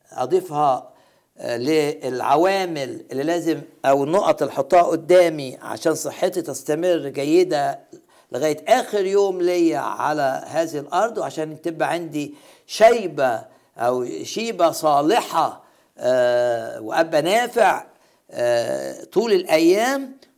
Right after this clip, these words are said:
نقطة مهمة جدًا أخدها من أشعياء، هسيب سفر الأمثال و، آه،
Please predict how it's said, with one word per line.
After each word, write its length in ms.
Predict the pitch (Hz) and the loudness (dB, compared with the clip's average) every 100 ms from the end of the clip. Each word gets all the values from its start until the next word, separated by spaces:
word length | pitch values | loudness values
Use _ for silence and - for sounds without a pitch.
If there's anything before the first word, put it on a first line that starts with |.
| - | -6
نقطة 540 | 247 254 208 190 - | -4 0 2 0 0
مهمة 440 | 165 160 185 208 180 | -6 -4 -4 -4 -2
جدًا 680 | 170 214 214 240 254 247 - _ | -2 -2 -2 -2 -4 -10 -16 _
أخدها 540 | 151 151 240 233 196 185 | -6 -2 -4 0 0 0
من 400 | 190 240 269 262 175 | -4 -6 -6 -6 -8
أشعياء، 800 | 165 165 170 202 247 262 262 _ _ _ _ - | -6 -4 0 0 0 -2 -6 _ _ _ _ -16
هسيب 340 | 120 196 208 | -12 -10 -8
سفر 280 | - 180 147 | -6 -4 -4
الأمثال 680 | - 131 123 175 226 262 269 - _ _ _ _ - | -6 -10 -4 0 2 0 -6 -18 _ _ _ _ -6
و، 160 | 143 | 2
آه، 1500 | 165 160 156 156 151 143 135 135 131 - 135 131 127 131 - | 6 8 10 8 6 2 -2 -4 -8 -8 -8 -6 -8 -10 -12